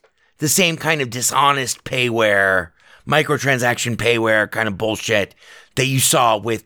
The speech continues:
like, uh, Day X, Mankind Divided. This is, like, upfront in your face. It's, it's, it's like they might as well put a sign on it that says,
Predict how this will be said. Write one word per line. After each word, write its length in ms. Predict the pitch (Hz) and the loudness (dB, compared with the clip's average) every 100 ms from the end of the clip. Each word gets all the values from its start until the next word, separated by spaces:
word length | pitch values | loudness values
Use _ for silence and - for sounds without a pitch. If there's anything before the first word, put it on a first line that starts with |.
| - | -4
like, 240 | 113 104 | -4 0
uh, 140 | 107 98 | 0 0
Day 280 | 151 135 | 0 0
X, 380 | 117 110 - - | 0 -4 -8 -12
Mankind 380 | 127 117 117 113 | -6 -6 -4 -4
Divided. 480 | 104 110 107 95 85 _ _ _ _ _ | 0 0 0 -6 -12 _ _ _ _ _
This 200 | 240 214 | 0 2
is, 120 | 226 | 2
like, 260 | 202 160 - | 2 0 -2
upfront 540 | - 165 - 175 156 - | -4 -4 0 0 0 -2
in 140 | 160 | -2
your 120 | 147 | 0
face. 520 | 127 - 139 131 120 - | 0 0 2 2 -2 -4
It's, 140 | 143 - - _ _ | -6 -6 -10 _ _
it's, 160 | 180 285 - | -4 -4 -4
it's 240 | 240 214 170 | -4 -2 -2
like 100 | 190 | -2
they 100 | 226 | 2
might 180 | 226 226 | 2 2
as 40 | |
well 120 | 214 | -2
put 140 | - 196 | -2 -2
a 60 | |
sign 360 | 147 160 170 165 | 0 0 2 2
on 200 | 135 120 | 2 2
it 160 | 113 | -2
that 140 | 127 113 | -8 -2
says, 300 | 135 117 | 0 0